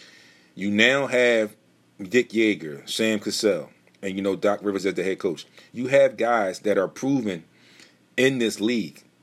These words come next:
that can help these young guys come along, okay? So the progression is there. You know, it just needs to come together, um, as we see it. And again, I don't know how fast it's gonna work.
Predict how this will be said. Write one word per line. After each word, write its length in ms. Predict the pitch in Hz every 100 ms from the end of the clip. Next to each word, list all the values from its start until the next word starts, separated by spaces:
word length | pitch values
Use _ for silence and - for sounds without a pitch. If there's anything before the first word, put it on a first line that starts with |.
| _ _ _
that 240 | - 110 -
can 180 | 104
help 340 | 92 123 139 -
these 280 | 113 101 90
young 240 | 110 110
guys 420 | 95 92 90 87
come 280 | - 110 95
along, 420 | 85 92 85 69 _ _ _ -
okay? 280 | - 90 - _ - _ _
So 340 | - 165 147 - -
the 100 | 135
progression 800 | - 117 98 160 190 160 123 113
is 280 | 113 92 80
there. 400 | 113 107 - - _ _ _ _ -
You 140 | 98
know, 160 | 98 101
it 80 | 101
just 240 | 113 101
needs 260 | 107 113 107
to 100 | 107
come 300 | - 104 98
together, 480 | 85 98 90 87 - _ - - - - - -
um, 500 | 95 95 92 87 90 - - - - -
as 440 | 101 95 92 - -
we 200 | 101 95
see 340 | - 123 110
it. 120 | 78 - - - - - - -
And 140 | 113 123
again, 420 | 113 139 113 92 -
I 80 | 101
don't 240 | 117 143 135
know 360 | 139 135 131 127
how 140 | 117
fast 360 | - 117 117 110
it's 80 |
gonna 220 | 104 214 107
work. 280 | 101 95